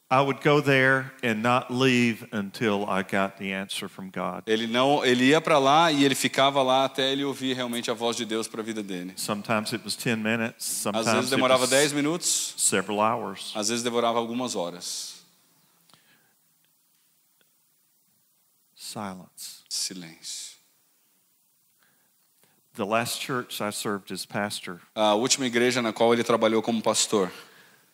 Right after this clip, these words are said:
Speaker 1: was a, a large auditorium, but they had an old cl-, wind-up clock with the pendulum.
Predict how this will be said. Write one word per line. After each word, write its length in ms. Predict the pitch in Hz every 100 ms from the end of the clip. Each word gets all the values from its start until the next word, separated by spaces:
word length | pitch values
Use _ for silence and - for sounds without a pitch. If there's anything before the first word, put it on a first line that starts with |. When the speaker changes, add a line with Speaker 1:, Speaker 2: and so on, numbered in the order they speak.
| _ _ _ _ - - - -
Speaker 1:
was 200 | 127 -
a, 120 | 120 -
a 100 | 110
large 400 | 101 117 127 -
auditorium, 680 | 127 110 104 - 135 113 104
but 160 | 107
they 120 | 113 110
had 200 | 120 110
an 80 | 95
old 440 | 131 135 156 147 - -
cl-, 200 | - -
wind-up 640 | 113 117 120 131 135 135 -
clock 640 | - 135 120 98 - - - _ _ _ 117 104
with 120 | 98 -
the 180 | 95 90 - _
pendulum. 580 | - 117 120 120 123 120